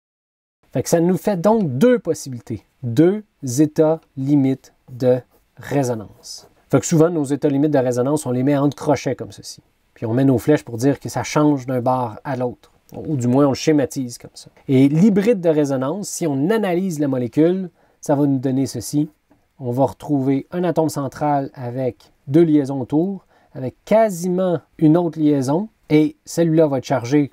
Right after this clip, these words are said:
de combien ? La moitié du temps, il est négatif, l'autre moitié du temps, il est neutre, donc la moitié du temps négatif, puis à droite, la moitié du temps négatif.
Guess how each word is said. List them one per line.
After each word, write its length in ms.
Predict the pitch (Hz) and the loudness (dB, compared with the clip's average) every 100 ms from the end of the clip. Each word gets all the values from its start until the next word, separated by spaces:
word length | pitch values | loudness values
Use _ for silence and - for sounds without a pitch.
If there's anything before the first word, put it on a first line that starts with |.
| _ | _
de 80 | 147 | -8
combien ? 460 | 131 170 202 269 277 _ _ _ | -4 -4 -2 -4 -4 _ _ _
La 260 | 120 120 117 | -10 -4 -2
moitié 440 | 160 208 - 202 | 0 0 -2 -2
du 160 | 160 151 | -2 0
temps, 260 | 185 156 - | 0 0 -4
il 80 | 147 | -6
est 40 | |
négatif, 580 | 139 139 139 - 196 - | -4 -4 -4 -4 -4 -2
l'autre 200 | 151 165 | -2 0
moitié 380 | 160 165 160 175 | 0 -2 0 -4
du 140 | 143 | -4
temps, 220 | 139 151 127 _ _ - | -2 -2 -2 _ _ -8
il 80 | 135 | -4
est 60 | 123 | 2
neutre, 340 | 143 180 190 _ _ _ | 4 2 0 _ _ _
donc 180 | - - | -20 -8
la 100 | 160 | -2
moitié 340 | 170 156 - 147 | 2 0 0 -6
du 120 | 123 | -4
temps 140 | 143 | -6
négatif, 540 | 127 120 110 - 139 - | -6 -6 -8 -8 -8 -8
puis 120 | - | -12
à 60 | 117 | -10
droite, 300 | 113 117 175 _ | -4 -4 -4 _
la 220 | 131 127 131 | -6 -2 -2
moitié 320 | 127 - 127 | -2 -4 -10
du 120 | 120 | -4
temps 200 | 143 131 _ _ _ _ - | -4 -4 _ _ _ _ -8
négatif. 840 | 117 120 170 190 135 - 95 _ | -2 2 2 2 -2 -4 -20 _